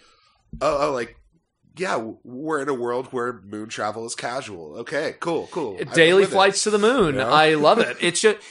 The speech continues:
Speaker 2: and that's, I think that really speaks to, um, a,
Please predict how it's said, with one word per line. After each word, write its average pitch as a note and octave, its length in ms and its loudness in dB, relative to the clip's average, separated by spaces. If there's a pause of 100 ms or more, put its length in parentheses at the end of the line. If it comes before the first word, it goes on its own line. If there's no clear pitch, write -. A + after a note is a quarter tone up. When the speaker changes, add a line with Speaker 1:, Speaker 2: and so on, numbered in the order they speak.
(180)
Speaker 2:
and B3 100 2
that's, G4+ 280 2
I A3+ 200 2
think F#4+ 200 0
that C4 140 -2
really G#3 220 4
speaks - 480 -6
to, D3 300 -4
um, B2+ 480 -2 (500)
a, D#3+ 80 0